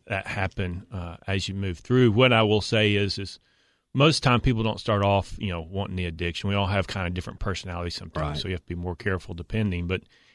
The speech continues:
Speaker 1: it usually starts off as a dependency because, you know, sometimes someone has pain, the medication makes them feel better,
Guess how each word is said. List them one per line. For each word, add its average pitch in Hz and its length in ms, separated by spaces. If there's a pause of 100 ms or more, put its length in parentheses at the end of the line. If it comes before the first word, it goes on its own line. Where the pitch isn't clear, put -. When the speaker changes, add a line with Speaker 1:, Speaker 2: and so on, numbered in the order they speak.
Speaker 1:
it 127 80
usually 151 320
starts 123 260
off 110 160
as 101 160
a 92 40
dependency 95 640
because, 107 440 (120)
you 135 100
know, 107 60
sometimes 104 440
someone 104 240
has 92 220
pain, 107 520 (360)
the 104 80
medication 101 520
makes 92 220
them 87 120
feel 107 260
better, 101 480